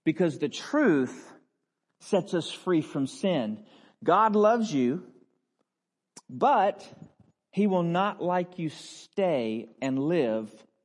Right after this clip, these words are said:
like you want. In, uh, in the book of Romans, we actually have a legal defense to the church at Rome.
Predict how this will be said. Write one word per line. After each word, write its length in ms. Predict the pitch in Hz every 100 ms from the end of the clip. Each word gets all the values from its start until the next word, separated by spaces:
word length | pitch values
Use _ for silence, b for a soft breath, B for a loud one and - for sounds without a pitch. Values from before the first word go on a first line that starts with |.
| -
like 260 | 123 127 135
you 120 | 123
want. 440 | 127 110 85 - _ _ _ _ _ b b b b b b -
In, 300 | 160 165 160
uh, 320 | 147 135 135
in 140 | 156 156
the 60 |
book 200 | 160 240
of 160 | 185 160
Romans, 400 | 170 160 135 127
we 160 | 180
actually 300 | 196 196 175
have 200 | 160 160
a 60 | 139
legal 380 | 135 160 185 190
defense 640 | 151 - - 160 123 - -
to 200 | 190 170
the 120 | 139
church 500 | - - 180 143 -
at 220 | 123 135
Rome. 420 | 135 131 107 104